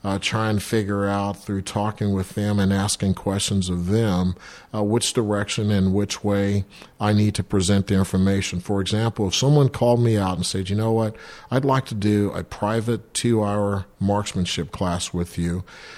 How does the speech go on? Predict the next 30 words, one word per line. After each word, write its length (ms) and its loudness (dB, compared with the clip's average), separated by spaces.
uh, 200 0
before 600 0
getting 380 6
there, 160 4
I 100 2
know 300 4
I'll 120 2
take 300 0
out 180 0
certain 300 0
targets. 560 0
I'll 180 0
ask 220 -2
the 60 -6
shooter 340 0
to 60 0
bring 260 0
their 100 2
firearm, 520 0
safety 400 0
equipment. 560 0
And 100 4
when 80 6
we 80 4
get 220 4
to 120 4
the 120 2
range, 720 2
you 80 0
know, 420 0